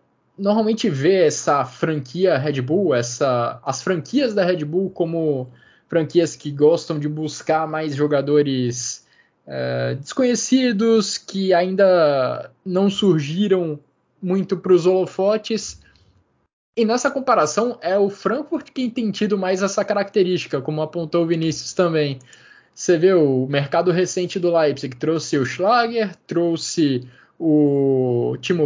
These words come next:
Werner, pouco mais atrás André Silva, caras já com nome, mais consolidados. Enquanto isso, o Eintracht Frankfurt vai onde poucos estão olhando e consegue trazer caras como o Kolo Muani, que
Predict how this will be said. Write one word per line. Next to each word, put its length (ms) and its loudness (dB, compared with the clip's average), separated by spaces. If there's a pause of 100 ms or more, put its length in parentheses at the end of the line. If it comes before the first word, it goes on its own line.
Werner, 680 2 (120)
pouco 220 -2
mais 220 2
atrás 560 0
André 340 0
Silva, 760 -2 (320)
caras 560 -2 (240)
já 280 2
com 140 -6
nome, 360 0
mais 260 -2
consolidados. 1000 0
Enquanto 400 -4
isso, 240 -4
o 40 -4
Eintracht 380 -6
Frankfurt 560 -2 (340)
vai 520 2
onde 640 -4
poucos 440 0
estão 340 -2
olhando 640 -2
e 100 -4
consegue 640 -2
trazer 800 0
caras 340 0
como 300 -4
o 60 -6
Kolo 260 0
Muani, 460 -4
que 360 -4